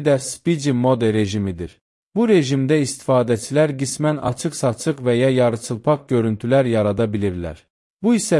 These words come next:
bir çox digər süni intellekt platformalarında məhdudlaşdırılmış məzmun növlərinə daha sərbəst yanaşmanı göstərir. Beləliklə, istifadəçilər daha geniş yaradıcılıq azadlığına malik olurlar. Elon Musk bildirib ki, Grok imajın hələ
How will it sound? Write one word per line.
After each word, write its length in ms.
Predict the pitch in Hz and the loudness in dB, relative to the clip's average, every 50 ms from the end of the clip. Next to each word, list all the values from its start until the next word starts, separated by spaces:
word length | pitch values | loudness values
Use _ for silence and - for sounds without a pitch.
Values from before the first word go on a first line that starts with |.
| 131 139 | 2 2
bir 120 | 190 202 | 0 0
çox 320 | 175 - - 160 135 - - - | 0 0 0 0 0 0 -4 -6
digər 280 | 170 156 165 143 120 | -2 0 2 2 2
süni 300 | 113 - - 123 131 131 127 | 0 -2 -4 -2 -2 0 0
intellekt 520 | 127 120 117 - 131 127 147 156 151 - - | -2 -2 -2 -2 0 0 0 0 -2 -2 -2
platformalarında 920 | 131 120 113 - - 123 117 113 113 113 110 110 107 107 110 113 143 147 135 127 | -2 -2 -2 -2 -2 -2 0 0 0 0 0 0 0 0 0 0 0 0 2 0
məhdudlaşdırılmış 1000 | 120 113 107 - 123 110 117 123 117 107 - - 123 123 127 139 165 175 - - 135 135 | 0 -2 -4 -6 -6 -4 -2 -2 -2 -2 -4 -4 -4 -2 -2 0 -2 -2 -4 -4 -2 0
məzmun 400 | 131 127 113 123 139 147 143 135 127 | 0 0 0 -2 -2 -2 0 2 0
növlərinə 540 | 120 110 113 113 110 110 127 143 143 131 | 0 2 2 0 0 0 0 -2 -2 0
daha 200 | 131 120 123 170 | -2 -2 0 -2
sərbəst 580 | 165 - - - 120 104 104 123 127 127 - - | -2 -2 -2 -2 -2 0 0 -2 -2 -2 -2 -4
yanaşmanı 500 | 117 107 107 101 - - - 107 107 110 | -2 -2 -2 -4 -4 -6 -4 -4 -2 -2
göstərir. 600 | 104 107 98 - - - 98 87 82 80 - _ _ _ _ _ _ _ _ 143 | 0 0 -2 -2 -4 -8 -8 -8 -8 -10 -14 _ _ _ _ _ _ _ _ -2
Beləliklə, 580 | 147 151 165 185 214 233 220 - 143 131 117 117 | 0 2 2 2 0 -2 -4 -2 0 0 0 0
istifadəçilər 960 | 113 - - - - 143 139 135 123 131 127 - - - 151 180 185 170 147 139 | -2 -6 -10 -6 0 2 2 2 2 0 -2 -2 -4 -2 0 2 2 2 0 0
daha 240 | 131 127 147 180 | -2 0 0 0
geniş 460 | 170 143 143 139 139 156 151 143 - - | 0 0 0 0 0 0 -2 -2 -2 0
yaradıcılıq 640 | 123 117 117 113 104 110 101 107 120 120 139 139 - - | 0 2 2 0 -2 -4 -6 -4 -2 -2 -2 -2 -2 -4
azadlığına 680 | 117 117 107 120 120 110 104 110 113 101 107 117 135 135 | -4 -2 0 0 0 0 0 -2 -4 -2 -2 0 0 0
malik 460 | 127 120 113 110 107 113 113 113 - | 0 0 0 0 0 0 -2 -2 -2
olurlar. 520 | 113 104 95 92 90 87 85 82 80 78 - _ _ _ _ _ _ _ - | -2 -2 -2 -2 -4 -4 -6 -8 -10 -10 -14 _ _ _ _ _ _ _ -2
Elon 280 | 143 151 175 214 233 220 | 0 2 4 4 2 2
Musk 460 | 190 170 175 175 165 - - - - | 2 2 2 0 0 -2 -8 -6 -2
bildirib 440 | 143 127 117 110 117 139 170 180 - - | -2 0 0 0 2 2 2 2 0 -2
ki, 260 | - 123 107 98 95 101 | -2 -2 -2 -2 -4 -2
Grok 320 | 127 143 180 175 175 - 156 | 0 2 2 2 0 -2 -2
imajın 460 | 135 131 127 120 117 110 147 160 139 | 0 0 2 0 0 0 -2 -2 -2
hələ 280 | 123 143 139 143 139 | 0 0 2 2 2